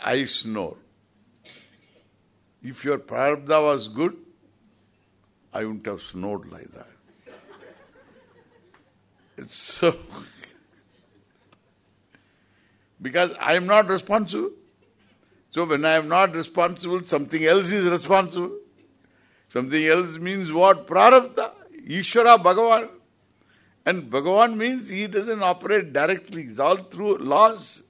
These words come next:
And one of those laws is also snoring.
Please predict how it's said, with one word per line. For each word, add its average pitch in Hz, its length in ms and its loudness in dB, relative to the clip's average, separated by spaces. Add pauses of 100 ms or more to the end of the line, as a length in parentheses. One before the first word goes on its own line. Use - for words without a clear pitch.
(720)
And 180 340 2
one 143 180 -4
of 175 280 0
those 180 320 -4
laws 175 460 2
is 180 420 -12
also 151 540 -4
snoring. 82 1300 -10